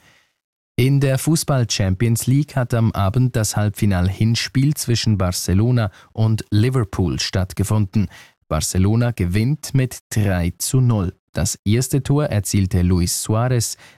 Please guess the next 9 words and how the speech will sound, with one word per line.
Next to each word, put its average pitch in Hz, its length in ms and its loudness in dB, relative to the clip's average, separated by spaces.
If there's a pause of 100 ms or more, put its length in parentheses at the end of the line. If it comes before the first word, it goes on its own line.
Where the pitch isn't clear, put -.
danach 101 520 0
traf 85 440 -2
zweimal 104 760 0 (100)
Lionel 110 600 4
Messi. - 380 -2 (1600)
Das 117 240 -2
Wetter 127 420 0
heute 113 320 0
Donnerstag. 123 640 0